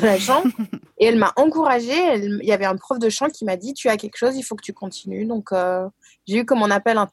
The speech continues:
Speaker 1: témoin secourable. <laughs> Du coup, ça a été la première fois que quelqu'un à l'extérieur m'a dit : « Bah, oui, c'est ok, tu, tu peux continuer. »
Speaker 2: Ok. T'avais besoin
Speaker 1: Et
Speaker 2: d'encouragement, t'avais besoin d'un,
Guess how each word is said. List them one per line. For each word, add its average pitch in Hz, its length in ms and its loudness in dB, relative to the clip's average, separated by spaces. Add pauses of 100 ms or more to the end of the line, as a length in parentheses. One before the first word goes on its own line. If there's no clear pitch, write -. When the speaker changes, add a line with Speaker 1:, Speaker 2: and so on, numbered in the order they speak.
Speaker 1:
témoin 233 280 2
secourable. 220 720 2
<laughs> - 40 -10 (680)
Du 233 140 -4 (100)
coup, 277 80 -10
ça 247 140 0
a - 40 4
été 220 300 -2
la 196 160 0
première 214 320 -4
fois 254 160 -2
que 247 80 -6
quelqu'un 202 340 -2
à 190 40 -2
l'extérieur 208 580 -2
m'a 196 160 -2
dit : « 196 260 -12
Bah, 185 300 -2 (480)
oui, 349 140 0
c'est 302 140 -2
ok, 233 300 -2
tu, 214 360 -10
tu - 160 -20
peux 180 100 -12
continuer. » 208 540 -16 (320)
Speaker 2:
Ok. 277 160 -10 (300)
T'avais 208 200 0
besoin 233 300 0
Speaker 1:
Et - 20 0 (120)
Speaker 2:
d'encouragement, 226 500 -4
t'avais 190 180 -6
besoin 190 220 -4
d'un, 185 320 -6